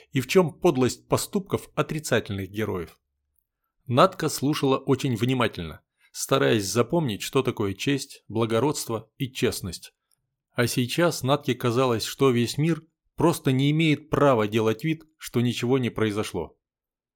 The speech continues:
Она вдруг вспомнила, что до дня ее рождения осталось два дня, и ей стало стыдно, что она может думать о каких-то праздниках, когда родители ее погибли.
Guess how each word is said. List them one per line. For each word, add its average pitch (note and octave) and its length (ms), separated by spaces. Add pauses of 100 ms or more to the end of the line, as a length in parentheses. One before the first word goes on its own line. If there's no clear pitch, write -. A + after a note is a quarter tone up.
(200)
Она D3+ 240
вдруг C#3 300
вспомнила, A2 720 (300)
что - 260
до D3 120
дня D3+ 240
ее C3 260
рождения C3+ 480
осталось B2 560
два A2 200
дня, G2+ 380 (360)
и B2 100
ей D3 200
стало D3 380
стыдно, G#2 560
что - 240
она B2 160
может A2+ 380
думать C#3+ 340
о G#2+ 60
каких-то A2+ 420
праздниках, F#2+ 640 (300)
когда A2 340
родители B2+ 460
ее A2+ 320
погибли. F#2+ 580